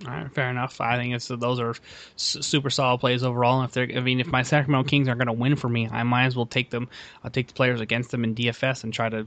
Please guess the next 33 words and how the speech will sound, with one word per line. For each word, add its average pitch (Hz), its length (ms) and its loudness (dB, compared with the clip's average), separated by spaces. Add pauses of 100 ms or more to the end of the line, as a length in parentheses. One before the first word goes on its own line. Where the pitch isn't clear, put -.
you 117 80 -2
know, 107 120 -4
make 117 240 0
money 120 180 -2
on 113 140 -4
the, 101 80 -4
on 113 140 -4
the - 60 -6
flip - 220 -6
side - 220 -6
of, 139 60 -16 (180)
uh, - 200 -4
of 113 180 -2
that 107 180 -4
there 110 180 0
as 113 160 -4
well. 117 240 2 (420)
Um, 135 360 6
I 139 60 4
think 185 180 2
we 190 80 4
still 170 240 4
expect 147 340 0
Stanley 139 240 0
Johnson 131 320 0
to - 80 -6
get 123 160 -2
another 120 240 0
start 123 340 2
against, 123 460 -4
uh, 113 320 2 (380)
uh, 110 360 -6
the, 113 480 -4